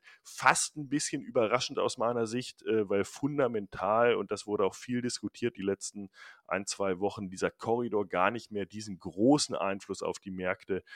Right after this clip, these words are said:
auf die Cash-Märkte vor allem haben sollte, weil Brasilien aktuell alle Löcher, die es beim Mais gibt,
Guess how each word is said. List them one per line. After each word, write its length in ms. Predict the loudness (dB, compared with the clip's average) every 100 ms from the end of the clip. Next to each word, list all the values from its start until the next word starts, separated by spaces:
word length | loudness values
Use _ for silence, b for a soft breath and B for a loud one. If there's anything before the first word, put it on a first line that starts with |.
| B -18
auf 120 | -14
die 120 | -14
Cash-Märkte 720 | 0 6 6 4 0 -2 -4
vor 160 | -8 -4
allem 200 | -4 -6
haben 220 | -6 -4
sollte, 280 | -4 -6 -4 2
weil 360 | 6 8 6 b b -12
Brasilien 760 | -4 -4 -4 0 0 0 -4
aktuell 500 | -4 -6 -4 -4 -4 -6 0
alle 300 | 2 4 0
Löcher, 440 | 0 -2 0 -2
die 100 | 0
es 120 | -6
beim 200 | -4 -6
Mais 480 | -4 -2 0 -2 -4
gibt, 180 | -6 -8